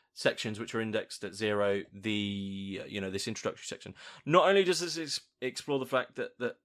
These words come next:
that Land is sort of adhering to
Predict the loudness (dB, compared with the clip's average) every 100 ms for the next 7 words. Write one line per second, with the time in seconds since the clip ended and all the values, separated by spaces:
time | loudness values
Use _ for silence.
0 | -4 -2 2 4 2 0 -2 -4 2 8
1 | 10 10 6 4 -2 -10 -20 _ -4 4
2 | 6 6 2